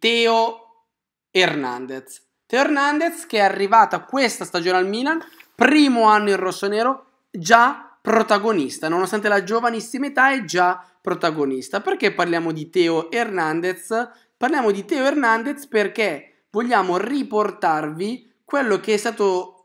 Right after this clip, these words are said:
mm, diciamo, è stato scritto nell'odierna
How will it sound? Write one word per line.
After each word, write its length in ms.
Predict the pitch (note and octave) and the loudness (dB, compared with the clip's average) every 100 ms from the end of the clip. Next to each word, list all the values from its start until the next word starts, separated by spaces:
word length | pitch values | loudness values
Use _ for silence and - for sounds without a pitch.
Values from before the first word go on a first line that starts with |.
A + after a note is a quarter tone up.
| F#3 | -8
mm, 240 | F3+ E3+ | -4 -4
diciamo, 580 | E3+ G#3+ G#3 F3+ F3+ _ | -4 -4 -4 -4 -6 _
è 80 | G3+ | -10
stato 240 | G#3 G3+ | -8 -8
scritto 880 | G3+ - C4 C4+ G#3 - A3+ A#3 A3+ - - | -10 -6 -4 -4 -6 -2 0 0 -4 -10 0
nell'odierna 880 | G#3 B3+ A3+ G3 F3+ G3 F#3+ G3 | 2 2 2 2 2 0 0 -4